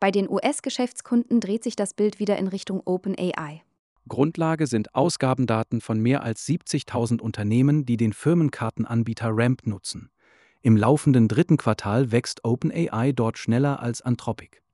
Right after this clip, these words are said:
Speaker 2: Im Mai lag Anthropic bei einundvierzig Prozent, Open A I bei neununddreißig. Bis Juli baute Anthropic auf fast vierundvierzig gegen knapp vierzig Prozent aus.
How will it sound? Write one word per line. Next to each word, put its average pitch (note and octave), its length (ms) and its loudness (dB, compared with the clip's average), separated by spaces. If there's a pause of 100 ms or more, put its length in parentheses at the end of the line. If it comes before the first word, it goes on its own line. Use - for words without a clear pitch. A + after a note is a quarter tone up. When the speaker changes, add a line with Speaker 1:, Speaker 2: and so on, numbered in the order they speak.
(240)
Speaker 2:
Im C3+ 180 4
Mai B2+ 240 2
lag C3+ 320 0
Anthropic D3+ 540 0
bei B2 240 0
einundvierzig C#3+ 680 0
Prozent, - 560 -8 (140)
Open B2+ 320 0
A C3 300 -8
I C#3 80 -2
bei B2+ 180 -2
neununddreißig. A#2 920 -2 (400)
Bis B2+ 160 0
Juli G3 360 0
baute D#3 360 -4
Anthropic D#3 440 0
auf A#2+ 140 -4
fast - 300 -4
vierundvierzig E3 880 0
gegen C3 220 0
knapp - 280 -2
vierzig - 460 -2
Prozent - 400 -10
aus. - 320 -20